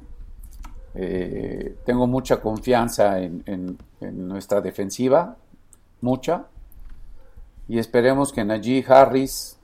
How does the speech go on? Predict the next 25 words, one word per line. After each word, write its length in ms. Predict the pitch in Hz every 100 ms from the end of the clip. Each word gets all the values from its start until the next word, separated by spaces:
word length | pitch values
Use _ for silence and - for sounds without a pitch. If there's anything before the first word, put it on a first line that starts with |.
| _ -
que 100 | -
trae 280 | 101 113 123
un 100 | 117
apellido 580 | 110 - 104 104 110 107
impresionante, 1040 | 95 92 95 95 104 104 110 110 113 135 - - - 101 - _ -
como 220 | 107 101
corredor 440 | 107 104 107 117 -
Harris, 480 | 113 117 135 - - - - - _ - - -
que 140 | 113
pueda 220 | - 127
ayudarle 440 | 123 113 110 120 117
a 60 |
Big 200 | 107 113 -
Ben. 280 | 120 117 - -
Lo 200 | 123 123
veo 160 | 131 147
difícil 480 | 135 135 135 120 95
porque 320 | 110 - 110
nuestra 920 | 107 107 - 113 107 104 101 95 98
línea 440 | 101 131 139 127
ofensiva 680 | 110 - 107 - 131 131 127
es 200 | 120 -
nueva, 320 | 117 117 101
¿no? 200 | 95 110
Está, 580 | 160 - 120 107 - -